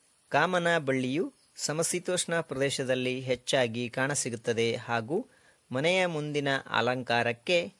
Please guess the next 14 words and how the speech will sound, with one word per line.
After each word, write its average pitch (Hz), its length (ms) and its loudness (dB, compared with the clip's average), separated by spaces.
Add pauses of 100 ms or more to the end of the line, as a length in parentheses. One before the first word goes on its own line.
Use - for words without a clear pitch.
ನೆಟ್ಟು 139 440 0
ಬೆಳೆಸುವರು. 123 720 2 (1000)
ಕಾಮನ 175 460 4
ಬಳ್ಳಿಯು 143 580 2 (440)
ಆಂಟಿಮೈಕ್ರೋಬಾಯಿಲ್, 143 1160 0 (680)
ಆಂಟಿಕ್ಯಾನ್ಸರ್ 139 840 2 (320)
ಮತ್ತು 135 440 -4
ಆಂಟಿಡಿಯಾಬೆಟಿಕ್ 135 1160 0
ಚಟುವಟಿಕೆಗಳನ್ನು 127 960 -2 (180)
ಹೊಂದಿದೆ. 127 580 2 (1040)
ಕಾಮನ 180 440 4
ಬಳ್ಳಿಯನ್ನು 139 680 2
ಪೇಸ್ಟ್ - 420 0
ಮಾಡಿ 131 460 -2